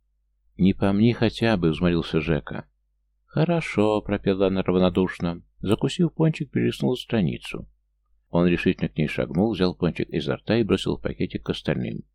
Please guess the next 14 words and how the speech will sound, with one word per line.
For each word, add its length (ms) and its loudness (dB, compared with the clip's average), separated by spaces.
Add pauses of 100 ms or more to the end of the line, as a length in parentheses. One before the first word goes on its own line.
«Не 180 2
пачкай». 600 -4 (840)
«Да 240 0
ладно», 560 -2
Юля 260 2
продолжала 480 0
чтение, 440 0
не 80 -2
отвлекаясь. 580 -4
«Ты 120 2
же 100 0
собирался 600 0
куда-то, 400 0
да?» 240 -2